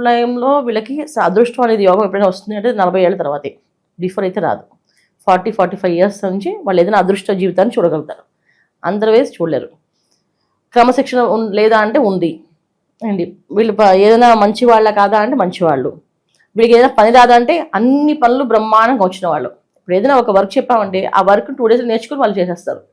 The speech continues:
"ఇది నాకు రాదు, నేను చేయను" అని చెప్పరు. అలాగే నేను వచ్చేసరికి బిల్డప్ కూడా కొట్టరు, రాని వరకు రాదని ఒప్పుకుంటారు. ఇది వీళ్ళ దగ్గర ఉన్న పెద్ద విషయం. "నాకు ఇది రాదు, ఇది నేను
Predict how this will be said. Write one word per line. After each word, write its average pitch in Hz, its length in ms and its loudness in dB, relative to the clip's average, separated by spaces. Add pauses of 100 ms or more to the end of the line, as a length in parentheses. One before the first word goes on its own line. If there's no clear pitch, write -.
(420)
"ఇది 190 100 -4
నాకు 202 160 0
రాదు, 202 360 4
నేను 233 140 0
చేయను" 202 200 0
అని 180 100 -2
చెప్పరు. - 220 -6 (580)
అలాగే 269 260 6
నేను 302 120 2
వచ్చేసరికి 285 440 2
బిల్డప్ 247 240 2
కూడా 247 140 6
కొట్టరు, 160 220 0 (680)
రాని 214 420 4
వరకు 277 240 0
రాదని 254 300 6
ఒప్పుకుంటారు. 208 400 -4 (480)
ఇది 226 100 -4
వీళ్ళ 262 140 2
దగ్గర 233 140 4
ఉన్న 233 140 -2
పెద్ద 190 200 -2
విషయం. 196 200 -6 (540)
"నాకు 202 180 0
ఇది 196 140 -2
రాదు, 254 240 6 (320)
ఇది 254 160 4 (160)
నేను 226 160 2